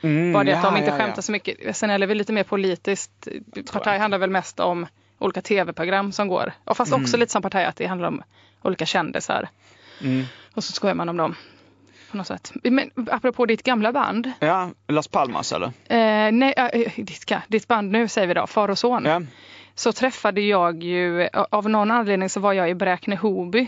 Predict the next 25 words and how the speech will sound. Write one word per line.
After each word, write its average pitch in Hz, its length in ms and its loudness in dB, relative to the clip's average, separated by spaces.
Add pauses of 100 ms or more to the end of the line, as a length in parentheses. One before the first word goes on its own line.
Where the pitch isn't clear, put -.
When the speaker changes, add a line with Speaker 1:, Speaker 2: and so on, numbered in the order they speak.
Speaker 1:
Mm. 165 500 0 (240)
Speaker 2:
eh, 208 100 0
häromdagen. 185 840 0 (680)
Och - 300 -2
då 208 160 2 (240)
var, 247 260 2
det 202 180 -4
skulle 220 260 2
vi 190 120 -2
Speaker 1:
Vill 147 120 6
du 147 60 4
inte - 120 0
berätta 151 240 2
anledningen? 98 480 0
Speaker 2:
Jo, 285 140 4
jag 254 140 4
och 254 80 0
Simon 254 260 2
Svensson 214 380 0
var 214 80 2
och 196 80 4
gjorde 202 160 2
våran 190 220 0
sista 202 300 0
föreställning 180 580 0